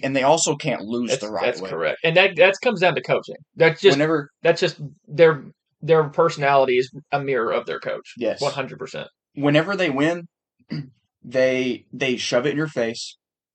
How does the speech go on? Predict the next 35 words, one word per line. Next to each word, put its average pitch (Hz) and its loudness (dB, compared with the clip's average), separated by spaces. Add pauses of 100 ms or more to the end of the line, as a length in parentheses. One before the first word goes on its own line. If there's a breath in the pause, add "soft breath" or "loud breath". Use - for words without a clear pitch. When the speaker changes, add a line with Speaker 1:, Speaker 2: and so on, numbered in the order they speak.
(420)
Speaker 1:
And 131 -4
then 139 0
whenever 147 2
they 131 2
lose, 113 -2
they 123 0
don't 143 0
wanna 143 0
give 127 -4
the 123 -2
other 117 -4
team 113 -10
any 127 -4
credit. 123 -4
What's, - -12
they 135 -4
wanna 147 -2
come 135 -6
up 117 -8
with 107 -6
all 113 -2
these 113 -6
stupid 107 -8
excuses. 107 -10
Like 110 -6
when 135 -4
they 143 -2
lost 135 2
to 127 -8
North 117 -8
Carolina, 113 -4
Shane 110 -8
Beamer 110 -8
had 104 -10
to 98 -10